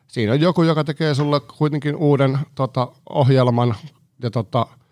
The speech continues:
katsoo vähän, mitä sä syöt ja antaa vinkkejä ja kannustaa, niin – se kyllä auttaa, auttaa tosi paljon. Siis varsinkin jos miettii,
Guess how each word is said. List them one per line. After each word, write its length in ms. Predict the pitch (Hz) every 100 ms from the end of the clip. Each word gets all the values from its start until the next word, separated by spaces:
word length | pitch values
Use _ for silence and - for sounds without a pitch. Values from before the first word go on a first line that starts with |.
| _ _
katsoo 380 | - 135 - 131
vähän, 160 | 120 117
mitä 220 | 123 117
sä 100 | 113
syöt 320 | - 120 104
ja 120 | 113
antaa 320 | 110 107 113 113
vinkkejä 380 | 110 - 110
ja 80 | 98
kannustaa, 600 | 104 104 98 - 104 101
niin – 220 | 98 98 - _ _ _ _ _ _
se 220 | - 110 -
kyllä 240 | 139 131 147 -
auttaa, 560 | 127 120 - 123 110 107 -
auttaa 440 | 143 - 135 117
tosi 220 | 123 117
paljon. 380 | 113 117 110 104
Siis 140 | 98 92 - 127
varsinkin 360 | 131 117 123
jos 120 | 131 139
miettii, 440 | 131 131 131